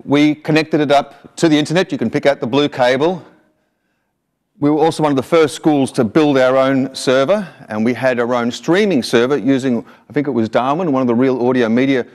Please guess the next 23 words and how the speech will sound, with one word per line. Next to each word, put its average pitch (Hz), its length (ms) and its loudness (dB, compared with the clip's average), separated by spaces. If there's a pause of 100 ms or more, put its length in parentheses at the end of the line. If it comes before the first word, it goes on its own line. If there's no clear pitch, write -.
(140)
streaming 127 340 -2
servers, 123 440 0 (300)
and 127 220 0
we 143 100 4
broadcast 156 640 -2
on 131 100 -2
the 127 80 -2
internet 156 420 0 (320)
the 127 80 -2
transit 156 540 -4
of 113 140 -4
Mercury 135 380 0
across 107 320 -4
the 113 60 -8
sun. 113 340 0
It - 80 -12
was 143 100 -2
done 156 180 0
using 120 240 0
a 110 60 -6
standard 123 400 -2
pinhole 143 320 0
camera. 95 400 -4